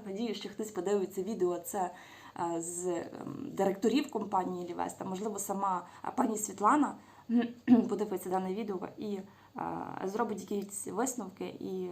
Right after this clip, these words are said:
якось вони там зможуть це все, знаєте, втерти, можливо, е, домовитись, або що. Я не знаю, як то там відбувається, я не знаю, як то, як все проходить, розумієте, але я хочу, щоб просто,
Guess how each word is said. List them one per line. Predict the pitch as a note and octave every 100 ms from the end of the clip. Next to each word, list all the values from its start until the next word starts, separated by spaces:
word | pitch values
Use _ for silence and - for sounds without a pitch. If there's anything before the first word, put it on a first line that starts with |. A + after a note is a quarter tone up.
| F3+ -
якось | F#3+ F#3+ F#3
вони | F#3 F3+
там | F3 F3 - -
зможуть | E3 F#3 G3 E3+ -
це | -
все, | - - E3+ - -
знаєте, | - - G#3 - -
втерти, | - G3+ - F#3+
можливо, | F3 F3 F#3 F#3 F#3 - - -
е, | E3+ E3 D#3+ D#3+ - - -
домовитись, | D#3 E3 F#3 G3+ F#3 E3 -
або | F3
що. | E3 F3+
Я | F3+ A3+
не |
знаю, | A#3 G#3+ E3+
як | E3
то | -
там | F3+ F#3 G3+
відбувається, | G3+ G#3+ D4 C4 G#3+ A3+
я | G3 G#3+
не |
знаю, | G#3+ A#3+ A3+
як | A3+
то, | G#3+
як | G#3+ G#3+ -
все | - B3
проходить, | A#3+ - C4 A3 G#3
розумієте, | G3 G#3 A#3+ B3+ -
але | F#3+
я | G#3 -
хочу, | B3+ C4 -
щоб | - - - - - - -
просто, | - B3+ B3+ G#2 F3+